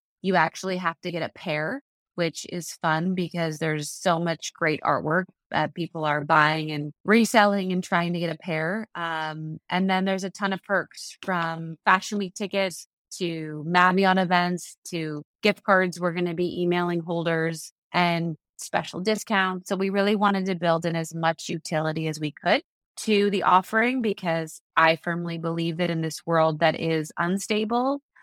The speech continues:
at the end of the day, if you know you got to go to a fashion show or get a gift card or vote on a bag, you know, if all this went to zero, you still got something incredibly valuable and priceless.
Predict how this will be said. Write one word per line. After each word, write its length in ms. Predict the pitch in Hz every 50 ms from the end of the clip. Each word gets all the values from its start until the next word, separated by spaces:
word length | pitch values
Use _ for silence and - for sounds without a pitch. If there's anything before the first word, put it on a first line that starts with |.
| - -
at 140 | 226 190 -
the 120 | - 190 185
end 160 | 170 170 175
of 80 | 170
the 80 | 165 170
day, 300 | 160 175 165 160 156 156
if 120 | 160 -
you 200 | - 175 175 175
know 260 | 175 165 160 156 156 156
you 220 | 160 156 160 156
got 380 | - 165 156 156 151 156 - - _ -
to 80 | - - _ _ _ _ -
go 140 | 226 226 240
to 80 | 254
a 60 | 254
fashion 340 | 247 294 269 254 214 220 208
show 400 | 190 - 208 185 170 156 156 151 156
or 140 | 160 165
get 220 | 165 165 190 190 226
a 40 | 214
gift 300 | 190 226 220 - - -
card 460 | - 190 175 165 160 151 151 147 - -
or 600 | - 165 165 165 160 160 156 156 156 156 160 - _ - - - - -
vote 300 | 165 160 220 220 233 240
on 160 | 240 240 240
a 80 | 240 220
bag, 560 | 180 202 196 202 208 202 202 185 175 170 165 - - - _
you 160 | - 175 185 180
know, 400 | 170 160 156 156 160 160 - - _ _ _ _ -
if 100 | 196 185
all 320 | - - 208 208 208 208 190
this 260 | 214 214 190 - -
went 160 | 202 185 170
to 140 | - 185 180
zero, 580 | 160 175 185 180 165 151 135 135 143 151 147 - _ _
you 340 | 170 170 180 202 190 170 156
still 400 | - - - - - 240 214 208
got 240 | 190 202 185 - -
something 280 | - 190 175 180 185 180
incredibly 640 | 165 165 160 - - - 156 151 160 170 165 156
valuable 420 | 151 151 139 143 151 151 147 147 135
and 140 | 123 135
priceless. 680 | - - - 147 - - 80 - - - - - -